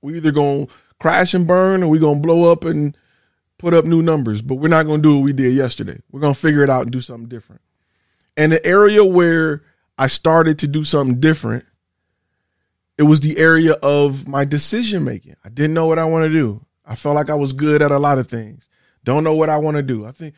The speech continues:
and that was an excuse. People use that to procrastinate their whole lives. And they'll, they'll take, they'll take all day to tell you about what they coulda, shoulda, mighta did. "I, you know, I played basketball against such and such that was on the Rockets."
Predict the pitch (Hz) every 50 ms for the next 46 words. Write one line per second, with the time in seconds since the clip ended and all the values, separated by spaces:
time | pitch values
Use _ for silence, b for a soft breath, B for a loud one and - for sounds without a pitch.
0 | _ _ _ - 135 165 185 208 214 208 180 190 190 190 180 - - - 226 226
1 | 202 156 - - 190 208 208 214 208 180 185 202 196 190 165 147 175 170 151 151
2 | - 147 143 156 143 _ - 165 143 147 147 - - 135 123 117 113 110 - _
3 | _ _ _ _ _ _ - 117 127 127 110 107 - - - 160 151 147 143 143
4 | 143 139 139 123 117 110 104 - - - - - _ _ _ _ _ _ _ _
5 | _ _ - 123 135 160 175 180 180 175 190 165 175 190 190 185 - 196 180 180
6 | 175 165 180 190 196 190 202 190 170 - - 156 170 180 180 180 170 175 175 170
7 | 160 156 151 - 170 165 165 160 160 160 156 147 151 147 135 139 147 - - 151
8 | 147 - 165 160 151 156 147 - - 156 147 143 143 143 b b b b b b
9 | - 135 143 151 156 143 131 113 101 110 101 98 95 92 - _ _ _ _ _
10 | _ _ _ _ _ _ _ - - 175 - - 190 196 175 185 - - 202 180
11 | 175 165 220 226 226 - - 185 170 170 170 170 170 175 175 170 - - 202 185
12 | 175 180 170 - 190 180 - - 180 175 170 175 175 185 180 170 170 208 240 -
13 | - 190 170 - - -